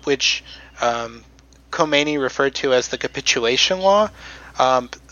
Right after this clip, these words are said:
the politician who brought it forward, um, the, the prime minister, uh, Mohammed, um, Bakrai, is, is assassinated for his, for, for essentially bringing it out under his, under his watch.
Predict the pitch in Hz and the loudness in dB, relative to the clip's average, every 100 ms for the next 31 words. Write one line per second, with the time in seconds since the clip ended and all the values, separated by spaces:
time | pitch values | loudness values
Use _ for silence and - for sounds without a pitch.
0 | - 160 151 135 - 208 214 - 180 - | 0 4 6 4 2 4 4 4 2 4
1 | 165 143 143 135 135 113 - 147 147 127 | 2 0 2 4 4 -2 0 2 4 2
2 | 120 - - - - - 117 113 113 113 | 0 -6 -20 -20 -10 -4 -2 -2 -2 -2
3 | 131 123 127 - 147 139 143 - 131 120 | 0 0 -2 -2 -2 -2 -2 -2 0 -2
4 | 113 104 131 120 123 127 143 143 143 131 | -2 -4 -4 -2 -2 0 4 4 4 2
5 | 123 - - - - 113 113 113 - 127 | 0 -10 -20 -20 -6 -4 -4 -6 0 0
6 | - 143 127 120 117 - - - - 131 | 2 0 2 2 0 -4 -16 -18 -8 -4
7 | - 143 135 117 143 139 143 143 123 113 | -2 -4 0 2 4 4 2 -2 -2 0
8 | 110 - - 113 123 117 110 - 127 117 | -2 -2 -4 -2 0 -2 -4 -6 -4 -4
9 | - 127 - 131 - 123 120 127 123 120 | -2 0 0 0 0 -2 -2 -2 -2 0
10 | 110 110 117 113 107 123 110 110 - - | 4 4 2 0 -4 -2 -2 0 0 0
11 | 135 135 120 127 117 110 117 139 - | -2 -2 -2 -4 -2 2 4 4 0